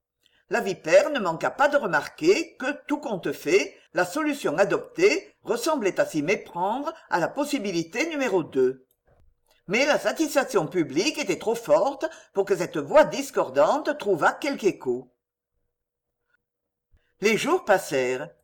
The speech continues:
Fidèle à ses engagements, Boum Boum avait nommé le grand loup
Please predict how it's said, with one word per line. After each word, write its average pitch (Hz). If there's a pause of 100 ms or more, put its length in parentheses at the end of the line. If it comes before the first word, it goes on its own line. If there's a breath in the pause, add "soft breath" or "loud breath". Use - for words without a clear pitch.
(360)
Fidèle 285
à 330
ses 202
engagements, 196 (220 loud breath)
Boum 185
Boum 233
avait 185
nommé 208
le 147
grand 202
loup 226